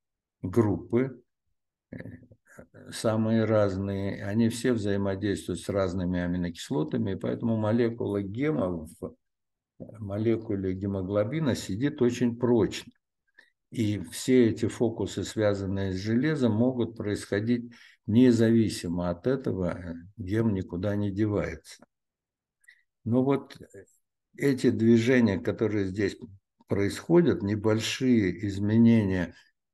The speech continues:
которые приводят не только к связыванию кислорода, но ещё и к небольшому движению гистидина, оказываются очень важными. Мы о них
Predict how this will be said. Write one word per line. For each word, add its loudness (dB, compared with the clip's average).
которые 0
приводят 0
не -2
только -2
к -10
связыванию 0
кислорода, -2
но 0
ещё 0
и -2
к -16
небольшому 2
движению 0
гистидина, -2
оказываются -2
очень 0
важными. 0
Мы -2
о -4
них -2